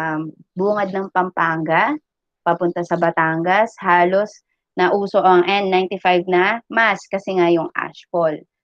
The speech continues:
Napakalaki ng, ah, area ng, ah,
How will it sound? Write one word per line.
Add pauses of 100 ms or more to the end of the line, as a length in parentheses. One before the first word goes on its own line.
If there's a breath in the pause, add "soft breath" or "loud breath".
Napakalaki
ng, (520)
ah,
area (760)
ng,
ah,